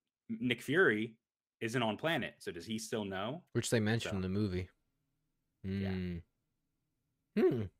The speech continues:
Speaker 1: And there's other characters like Thor and the Guardians and, you know.
Speaker 2: Right. Captain Marvel and
Speaker 1: So.
Speaker 2: yeah. Okay,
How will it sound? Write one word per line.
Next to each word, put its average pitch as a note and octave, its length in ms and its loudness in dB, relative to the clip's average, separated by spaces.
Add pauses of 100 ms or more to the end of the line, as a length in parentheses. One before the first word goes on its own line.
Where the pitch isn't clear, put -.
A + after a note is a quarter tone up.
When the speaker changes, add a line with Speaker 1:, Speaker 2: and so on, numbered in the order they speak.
(960)
Speaker 1:
And A#2 80 0
there's B2 140 2
other C3 180 8
characters G2 540 0
like F2+ 160 -4
Thor G#2+ 440 2
and F#2 140 -4
the E2+ 60 -8
Guardians F2+ 640 -2
and, D2 240 -12 (140)
you C2+ 80 -16
know. - 80 -18 (220)
Speaker 2:
Right. - 200 -8 (440)
Captain F#2 320 -6
Marvel F2+ 500 -4
and F2+ 220 -8
Speaker 1:
So. - 120 -16 (160)
Speaker 2:
yeah. - 140 -16 (380)
Okay, F3+ 180 2